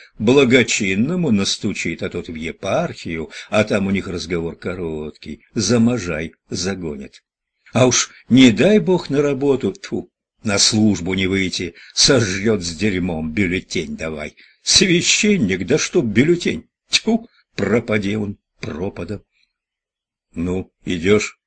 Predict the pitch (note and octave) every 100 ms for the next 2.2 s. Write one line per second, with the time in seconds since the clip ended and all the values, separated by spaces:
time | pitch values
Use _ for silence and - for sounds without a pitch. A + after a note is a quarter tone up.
0 | _ F2+ - F2 D#2+ - D#2+ D2+ - _
1 | _ _ _ _ F#2 G2+ G2 A2 A#2+ A#2
2 | - -